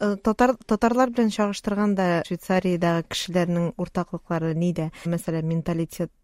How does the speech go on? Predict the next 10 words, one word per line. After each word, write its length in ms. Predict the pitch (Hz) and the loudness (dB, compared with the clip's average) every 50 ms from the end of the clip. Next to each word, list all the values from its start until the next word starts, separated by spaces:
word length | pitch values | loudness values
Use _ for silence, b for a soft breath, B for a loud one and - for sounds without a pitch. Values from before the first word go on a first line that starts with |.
| - | -8
э, 160 | 175 160 151 151 | -6 -4 -4 -2
ягыннан, 640 | 151 156 151 151 156 151 151 151 147 147 147 151 - B B B B B B B - | -2 -4 -4 -4 -4 -6 -6 -4 -6 -6 -6 -8 -10 B B B B B B B -4
тормышка 400 | 175 170 170 - - - 185 - _ | -4 -2 -2 -4 -6 -8 -10 -10 _
караш 480 | - 175 170 165 160 160 - - - - - 160 | -6 -6 -4 -4 -6 -6 -8 -10 -12 -8 -8 -6
ягыннан. 540 | 160 156 156 156 156 151 151 151 151 156 - _ - 175 | -6 -6 -6 -6 -6 -6 -6 -6 -8 -8 -10 _ -6 0
Мәсәлән, 460 | 202 226 233 - 262 240 247 240 226 - - _ - | 2 2 4 4 6 6 6 4 4 0 -4 _ 2
се-, 320 | 240 226 220 190 196 214 208 - | 4 4 6 6 6 4 2 2
син 140 | 240 233 226 | 2 2 2
әйтәсең, 380 | 226 214 254 302 - - 240 214 | 2 2 2 0 0 0 0 0
менә, 140 | 196 190 | 2 2